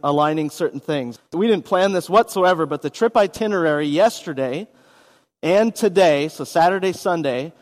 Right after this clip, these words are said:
has had our group of thirty-three traveling around Galilee. And where are we this Sunday in Matthew chapter twelve?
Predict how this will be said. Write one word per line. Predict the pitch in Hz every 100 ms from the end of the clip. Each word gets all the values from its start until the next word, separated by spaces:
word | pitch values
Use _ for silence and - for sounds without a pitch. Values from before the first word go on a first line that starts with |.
| _ _ _ -
has | 151 156
had | 175 175
our | 175 196
group | 160 214 214
of | 180
thirty-three | - 190 190 196 - 165 151 160 - _ _
traveling | - 170 160 170 185 190 -
around | 160 151 139 151 147
Galilee. | 170 214 175 127 101 - _ _ _ _ _ -
And | 151
where | 156 202 220
are | 190 175
we | 170 214 214
this | 208 185
Sunday | 214 175 165 156 180 -
in | 143
Matthew | 143 160 170
chapter | 170 170 151 175
twelve? | 143 202 160 143 175 -